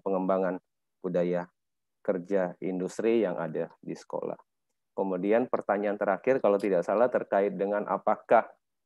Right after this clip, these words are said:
ada kuota atau batasan, eh,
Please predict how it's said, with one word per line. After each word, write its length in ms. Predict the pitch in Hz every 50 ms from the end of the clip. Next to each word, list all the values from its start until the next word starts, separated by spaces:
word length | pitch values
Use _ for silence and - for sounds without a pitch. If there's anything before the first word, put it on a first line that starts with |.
| _
ada 320 | - 107 107 104 - 123 104
kuota 640 | - 113 104 98 98 - - 117 127 143 160 - -
atau 240 | 104 104 110 104
batasan, 760 | 104 104 101 101 104 101 95 90 - - 120 123 147 165 180 - _ _ _ _ _ _ _ _ _ -
eh, 480 | 98 101 98 95 95 92 98 95 92